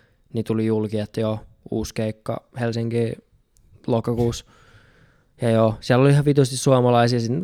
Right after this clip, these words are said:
meillä va-, meidän lössi vaan kasvoi ja kasvoi ja kasvoi, ja sitten me mentiin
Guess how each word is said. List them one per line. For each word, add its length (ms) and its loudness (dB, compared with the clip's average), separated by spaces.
meillä 300 -2
va-, 160 -2
meidän 220 4
lössi 280 2
vaan 160 4
kasvoi 380 0
ja 80 -2
kasvoi 320 0
ja 60 -4
kasvoi, 320 -4
ja 40 -4
sitten 260 -6
me 40 -4
mentiin 360 -4